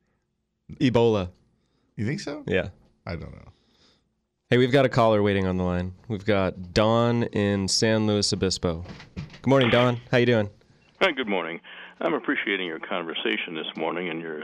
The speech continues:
Speaker 3: subject matter. Uh, something that, um, has come to my mind over some years of watching this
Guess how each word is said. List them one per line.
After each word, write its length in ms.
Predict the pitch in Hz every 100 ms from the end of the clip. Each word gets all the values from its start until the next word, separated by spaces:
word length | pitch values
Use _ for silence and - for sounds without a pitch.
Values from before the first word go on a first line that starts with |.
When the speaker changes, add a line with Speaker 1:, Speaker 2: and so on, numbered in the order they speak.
| -
Speaker 3:
subject 240 | 113 107
matter. 360 | 87 87 85 85 - - - - -
Uh, 200 | 120 107 -
something 380 | - 226 127 95
that, 360 | 85 - _ 98
um, 480 | 90 82 80 78 - -
has 120 | 104 90 -
come 140 | 113
to 80 | 104
my 200 | 92 92
mind 320 | 87 85 85
over 340 | 82 80 73 71 - -
some 180 | - 82
years 300 | 78 85 78
of 80 | 78
watching 360 | 87 90 -
this 120 | 80